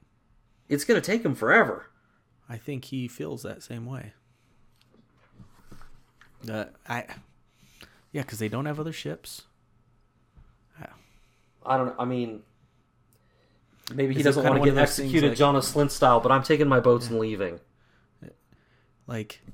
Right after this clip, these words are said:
Speaker 2: "You got me into this mess, John. Get me <laughs> out of it now." <laughs>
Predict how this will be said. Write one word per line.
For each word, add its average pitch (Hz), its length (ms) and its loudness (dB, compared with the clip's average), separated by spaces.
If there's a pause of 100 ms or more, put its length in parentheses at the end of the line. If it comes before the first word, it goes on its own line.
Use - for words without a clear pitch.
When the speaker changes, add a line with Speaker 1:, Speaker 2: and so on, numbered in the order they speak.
(400)
Speaker 2:
"You 127 160 -4
got 131 240 -2
me 120 140 -6
into 127 180 -6
this 135 240 -4
mess, 131 280 -8
John. 131 460 -8 (580)
Get - 180 -6
me 120 140 -6
<laughs> - 20 -8
out 110 120 -8
of 156 120 -8
it - 140 -8
now." 165 320 -2
<laughs> - 60 -20